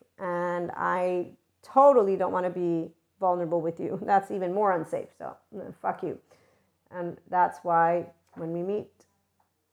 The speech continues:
compulsive thieves or non-disciples, you always carefully try to figure out, is there anyone who wants to expand? If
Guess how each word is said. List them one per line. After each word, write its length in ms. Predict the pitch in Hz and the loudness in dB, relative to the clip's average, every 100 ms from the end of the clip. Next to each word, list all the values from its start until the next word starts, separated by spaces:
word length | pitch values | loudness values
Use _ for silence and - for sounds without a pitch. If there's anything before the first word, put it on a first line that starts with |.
| _ | _
compulsive 640 | - 190 214 214 214 196 | -16 -6 -2 0 -2 -6
thieves 340 | - 233 233 208 | -6 -4 -4 -2
or 120 | 214 | 2
non-disciples, 880 | 196 196 185 175 185 170 165 170 180 | 2 2 0 0 0 0 -2 -4 -2
you 140 | 180 | 2
always 440 | 180 180 175 - _ | 4 4 -2 -8 _
carefully 460 | 262 262 262 220 | 2 2 2 -2
try 220 | 214 214 190 | 0 0 0
to 60 | |
figure 220 | 190 190 | 0 2
out, 360 | 190 180 185 - | 6 6 4 -4
is 240 | - 196 185 | -8 -6 -2
there 380 | 196 190 190 - | 2 4 2 -2
anyone 340 | 208 208 208 | -4 -2 0
who 100 | 202 | 2
wants 280 | 196 190 185 | 2 2 0
to 60 | 175 | -12
expand? 600 | - 269 285 269 269 - _ _ | -10 -4 0 0 0 -4 _ _
If 120 | 190 | -14